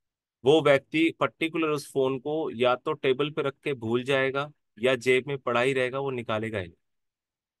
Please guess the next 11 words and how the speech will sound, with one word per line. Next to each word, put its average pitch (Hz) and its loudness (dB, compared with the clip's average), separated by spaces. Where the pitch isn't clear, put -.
ठीक 104 -12
है। 151 -12
दो 131 6
नंबर, 110 0
अगर 135 0
टू 147 2
आता 123 4
है 131 0
total, 107 -6
ऐसा 127 4
व्यक्ति 139 -2